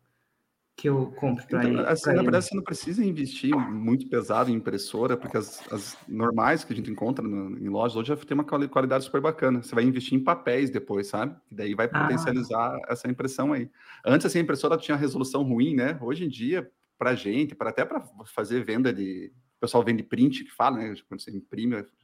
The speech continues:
Speaker 2: "Ah, vou vender uma print", né? É, a-, essas caseiras já super dão conta. Eu tenho uma Epson, daquelas multifuncionais ali, sabe? Com scanner,
Speaker 1: Uhum.
Speaker 2: tudo junto, e ela já super dá
Speaker 1: E
Speaker 2: conta
Speaker 1: ela,
Speaker 2: do recado aí, sabe?
Speaker 1: e ela dá conta do recado pra impressão de fotos também,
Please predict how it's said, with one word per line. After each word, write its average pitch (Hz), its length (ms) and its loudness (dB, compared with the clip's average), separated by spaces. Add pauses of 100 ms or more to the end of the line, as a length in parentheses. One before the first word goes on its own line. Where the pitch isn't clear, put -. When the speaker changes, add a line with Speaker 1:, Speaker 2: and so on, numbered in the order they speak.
(140)
Speaker 2:
"Ah, 117 140 0
vou 107 160 -2
vender 113 160 -2
uma 120 120 0
print", 113 500 -2
né? 110 180 -4 (680)
É, 107 720 2 (340)
a-, 113 80 4
essas 135 420 4
caseiras 139 480 2
já 156 80 2
super 156 300 -4
dão 196 120 -2
conta. 131 340 2
Eu 107 120 0
tenho 131 140 2
uma 123 180 4
Epson, 120 320 0
daquelas 101 340 -4
multifuncionais 113 880 -4
ali, 110 160 -2
sabe? 127 280 -4
Com - 100 -8
scanner, 135 480 2
Speaker 1:
Uhum. - 60 -4
Speaker 2:
tudo 131 200 -2
junto, 139 380 -6
e 113 100 -6
ela 135 140 -2
já 170 180 -4 (640)
super - 260 -10
dá 143 80 0
Speaker 1:
E 208 40 4
Speaker 2:
conta 247 140 8
Speaker 1:
ela, 214 80 2
Speaker 2:
do 147 80 -2
recado 117 480 -2
aí, 101 80 2
sabe? 104 260 -4
Speaker 1:
e 190 100 4
ela 220 140 2
dá 208 160 8
conta 190 260 6
do 165 80 4
recado 147 440 2
pra 196 180 6
impressão 170 440 2
de 135 120 2
fotos - 480 2
também, 165 380 2